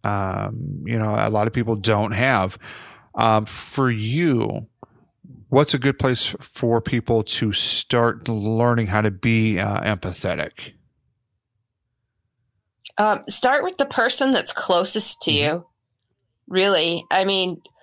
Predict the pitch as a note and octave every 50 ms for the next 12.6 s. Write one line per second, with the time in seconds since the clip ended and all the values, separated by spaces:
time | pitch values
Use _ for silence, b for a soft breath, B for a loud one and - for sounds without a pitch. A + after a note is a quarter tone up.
0 | B B B B B - _ _ - - G#3 A#3+ A#3+ - - - - - - _
1 | _ _ _ _ _ _ _ _ _ _ _ _ _ _ _ _ _ - - -
2 | G3+ G#3+ A#3+ A#3+ - - - A3 A3 G#3+ F3 D3+ F3+ F#3 F#3+ F#3 F#3+ - G3 G3
3 | F#3 - E3 E3 F#3 F3+ - C3+ E3 E3+ E3 D#3 D#3 D#3 - F3 E3+ - - -
4 | - F3+ F#3 - - G#3+ G3+ G#3 G3+ - - - G#3 G3+ G3 F3+ D#3+ E3 E3 -
5 | F3 E3 E3 E3 - - - F#3+ F3 F3 E3+ E3+ D#3 C#3+ C#3+ - - D#3+ D#3+ D#3+
6 | E3 E3 D#3+ D#3 - - D#3+ - - - F3 D#3+ D#3+ D#3+ D#3+ E3+ D#3+ D#3+ E3 D#3+
7 | D#3+ D#3+ b b b b _ - - A3 A#3+ B3+ D4 D4 C#4 C#4+ - _ _ _
8 | _ _ _ _ _ _ _ _ _ _ - G3+ - - - G#3 G3+ G#3 G#3 G3
9 | F#3+ F#3 - - - F#3 F#3+ F#3+ E3+ F3+ F3 F3+ F3+ F3+ F3 F3 - E3+ D3 C#3
10 | D#3 E3 F3 F3 B2 D3+ E3+ E3+ D#3 D3 - - E3 D3+ D#3 D3+ D3 - - D3+
11 | D#3+ D#3+ - - C3+ C3 - - A#2+ B2+ C3 A2+ D3 E3 - _ _ _ _ _
12 | _ _ _ _ - - E3+ D#3+ D3 D3+ D3 E3+